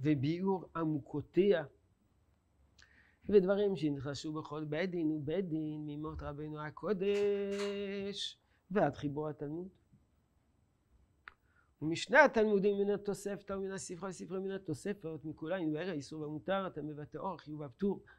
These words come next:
הפסול והכשר, כמו שהעתיקו איש מפי איש מפי משה רבנו מסיני.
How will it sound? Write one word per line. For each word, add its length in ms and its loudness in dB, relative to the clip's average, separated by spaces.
הפסול 340 -4
והכשר, 440 -4
כמו 240 2
שהעתיקו 560 -6
איש 500 -8
מפי 400 -10
איש 360 -8
מפי 480 -8
משה 720 -8
רבנו 440 -8
מסיני. 400 -10